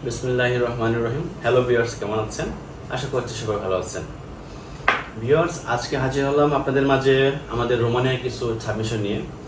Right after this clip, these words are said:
তো আলহামদুলিল্লাহ, ইতিমধ্যে আমরা রোমানিয়ার almost একশো ফাইলের মতো আমরা আইজিআই সম্পূর্ণ করেছি এবং আশা করছি ইনশাল্লাহ সামনের মাসের শেষের দিক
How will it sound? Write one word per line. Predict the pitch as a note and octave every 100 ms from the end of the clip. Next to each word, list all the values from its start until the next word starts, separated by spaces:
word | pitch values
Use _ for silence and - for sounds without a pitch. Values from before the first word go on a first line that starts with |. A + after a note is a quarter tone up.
| - - - -
তো | B2
আলহামদুলিল্লাহ, | C3 C#3 D3 D3+ C#3+
ইতিমধ্যে | C3+ E3 D#3+ D#3+
আমরা | D3 D3
রোমানিয়ার | B2 B2 C3 C#3 C#3+ C#3 C3+ C3+ - - -
almost | A#2 C3 C#3+ C3+ -
একশো | A2 - E3+ E3
ফাইলের | C3+ B2
মতো | A#2 A2
আমরা | A2 G#2+
আইজিআই | G#2+ G#2+ A#2
সম্পূর্ণ | A2 G#2 F#2+ F2+
করেছি | F#2 F2+ - C#3+ E3+ - - - - - - -
এবং | - B2 A2+
আশা | C3+
করছি | C#3+ D3+ D3+
ইনশাল্লাহ | C#3+ C#3+ C#3+
সামনের | C#3 B2+ C3+
মাসের | C3+ C3 C#3 C3+ C3
শেষের | C#3 C3
দিক | B2+